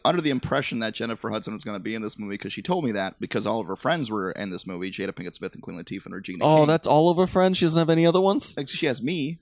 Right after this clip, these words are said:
Speaker 1: but
Speaker 2: Oh,
Speaker 1: she doesn't.
Speaker 2: you're not really a friend.
Speaker 1: Exa-,
Speaker 2: You're
Speaker 1: we're kind of in the,
Speaker 2: I'm a
Speaker 1: uh,
Speaker 2: friend. I mean, well, we used to be friends, but we're not allowed to.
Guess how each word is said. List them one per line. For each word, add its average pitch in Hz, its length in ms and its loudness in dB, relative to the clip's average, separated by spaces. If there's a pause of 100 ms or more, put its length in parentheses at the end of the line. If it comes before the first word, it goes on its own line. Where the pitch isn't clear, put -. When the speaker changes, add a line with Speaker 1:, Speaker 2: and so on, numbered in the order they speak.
(360)
Speaker 1:
but 143 120 4
Speaker 2:
Oh, - 20 0
Speaker 1:
she 151 160 4
doesn't. 151 260 2
Speaker 2:
you're 151 100 6
not 143 160 4
really 113 220 6
a 80 120 2
friend. 90 440 0
Speaker 1:
Exa-, 123 420 -2
Speaker 2:
You're 117 180 6
Speaker 1:
we're 147 100 0
kind 147 260 0
of 127 140 -2
in 123 160 -2
the, 120 80 0
Speaker 2:
I'm 202 240 4
a 233 40 8
Speaker 1:
uh, 156 100 -2
Speaker 2:
friend. 110 360 2
I 131 120 6
mean, 131 140 2
well, 139 160 6
we 127 100 6
used 123 220 6
to 110 60 2
be 101 120 4
friends, 92 300 0
but 104 100 2
we're 107 100 2
not 107 140 4
allowed 101 240 4
to. 107 220 0